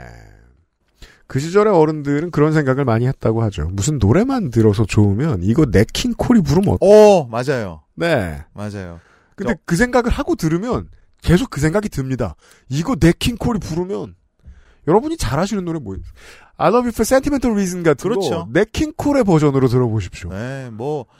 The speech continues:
Speaker 2: Unforgettable, Stardust, 뭐
Speaker 1: 장악력이 대단합니다.
Speaker 2: 대단해요. 예,
Speaker 1: 네.
Speaker 2: 그 정말 악기 같은 목소리인데
Speaker 1: 네.
Speaker 2: 얼마나 이 목소리가 시그니처냐면
Speaker 1: 음.
Speaker 2: 나중에 그 우리가 가창력을 할 때 이 사람을 이길 순 없다라고 하는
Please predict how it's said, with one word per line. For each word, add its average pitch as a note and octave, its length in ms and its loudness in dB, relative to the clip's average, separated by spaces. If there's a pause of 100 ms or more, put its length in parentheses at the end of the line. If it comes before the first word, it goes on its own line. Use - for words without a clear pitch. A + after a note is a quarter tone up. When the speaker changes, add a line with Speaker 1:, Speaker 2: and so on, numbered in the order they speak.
(200)
Speaker 2:
Unforgettable, D3 1120 4
Stardust, E3+ 840 0
뭐 D3+ 540 -4
Speaker 1:
장악력이 F3+ 600 -2
대단합니다. D#3+ 560 -2
Speaker 2:
대단해요. G#2+ 560 -6 (100)
예, - 20 -4 (160)
Speaker 1:
네. - 60 -12
Speaker 2:
그 E3+ 240 -2
정말 E3+ 260 2
악기 A2+ 240 -2
같은 - 260 -2
목소리인데 G#2+ 640 -6
Speaker 1:
네. C3 220 -2 (560)
Speaker 2:
얼마나 G3 640 2
이 D3+ 120 0
목소리가 B2 800 2
시그니처냐면 C3 880 0 (120)
Speaker 1:
음. C#3+ 200 -14 (260)
Speaker 2:
나중에 D3 420 2
그 F#3+ 640 2 (480)
우리가 F#3 480 2
가창력을 G3+ 720 0
할 D#3+ 100 4
때 D3+ 200 2
이 B2+ 140 -4
사람을 A3 420 2
이길 C#3 180 0
순 D#3 140 -4
없다라고 C3 380 2
하는 B2+ 120 -4